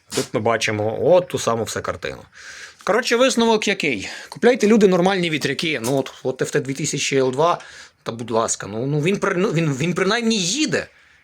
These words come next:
Він принаймні на цьому вітрі їде. Так, я розумію, в нього і краща висота, хоча десять метрів — це теж не висота. Ну, але він принаймні їде. Зараз трошки пере-, зміню режим, щоб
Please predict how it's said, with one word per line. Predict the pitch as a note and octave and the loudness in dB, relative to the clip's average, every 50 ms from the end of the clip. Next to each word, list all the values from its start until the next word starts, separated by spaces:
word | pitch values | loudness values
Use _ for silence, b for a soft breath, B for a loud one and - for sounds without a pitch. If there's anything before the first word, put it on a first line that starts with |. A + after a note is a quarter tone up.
| b - | b -10
Він | A2+ C#3 G#3+ C#4+ D4 | -4 -2 -2 -2 0
принаймні | - F#3+ E3 E3 G3+ A#3+ B3 A3 | 0 0 0 2 2 2 2 2
на | G3 E3+ | 0 0
цьому | C#3+ - G3 G3+ G3+ F3 | 0 0 0 2 2 2
вітрі | C#3+ D#3+ F#3+ F#3 A#3 G#3 G3 | 2 0 -2 -4 -4 -4 -2
їде. | F#3+ G#3+ F#3+ D3+ - | -2 -2 0 0 0
Так, | - - G3+ F#3 D#3+ - | 0 0 0 0 0 0
я | C3+ D#3 | 0 0
розумію, | E3 D#3+ D3+ F3 F3+ F3+ E3 D#3 C#3+ | 0 0 0 0 0 0 2 0 0
в | C3+ | 0
нього | D3+ E3 C#3 C3+ C#3+ C#3 | 2 2 2 2 0 0
і | C#3 C3+ | -2 -4
краща | - E3+ D3 C3+ - - D3+ | -2 -2 -2 -2 -2 -2 -4
висота, | C#3+ D3+ D3 - F3 D#3 A#3 C4 - | -2 -2 -2 -2 -2 -2 -2 -2 -2
хоча | - E3+ D3 D#3+ | -2 -4 -4 -2
десять | D3+ D3+ C3 - D3 - | -2 -2 -2 -4 -4 -4
метрів — | F3+ F#3+ - D#3 D#3+ | -4 -4 -4 -6 -8
це | - F3 | -8 -4
теж | - F#3 F3 B2+ | -2 -2 -2 -2
не | B2+ A2 | -2 -4
висота. | G2 F2+ - - D#2 - - - - B B B B B B B B B B B B B | -4 -6 -8 -8 -10 -12 -14 -16 -18 B B B B B B B B B B B B B
Ну, | C3+ D3+ | -4 -2
але | D3+ D#3 D#3 | 0 0 0
він | D#3 F#3+ A3+ A3 | 2 0 0 0
принаймні | G#3+ G3 F#3+ G3 F#3+ F#3+ F#3+ F#3 F#3+ | 0 0 0 0 0 2 2 2 2
їде. | F#3 D#3+ C#3 B2 F2 F2+ F2 - _ _ _ _ _ _ _ _ _ _ _ _ _ _ _ _ _ _ _ _ _ _ _ _ _ _ _ _ _ _ _ _ _ _ _ _ _ _ _ | 0 -2 -4 -6 -6 -10 -14 -18 _ _ _ _ _ _ _ _ _ _ _ _ _ _ _ _ _ _ _ _ _ _ _ _ _ _ _ _ _ _ _ _ _ _ _ _ _ _ _
Зараз | - - G#2+ G#2 G2 G2 F#2 - - - _ - | -10 -6 -2 -2 0 0 0 -2 -4 -6 _ -14
трошки | - - F2+ - - - F#2+ | -10 -8 -8 -8 -8 -10 -14
пере-, | - - - G2+ G2+ G#2+ - - - | -12 -8 -8 -6 -6 -6 -8 -10 -12
зміню | A2 G#2 G#2+ G#2+ G#2+ G2+ G2+ | -12 -10 -10 -10 -10 -10 -10
режим, | G2+ G#2+ G2+ A2+ E3 F3+ D#3+ | -8 -8 -6 -4 -4 -4 -4
щоб | - - C3+ | -6 -6 -8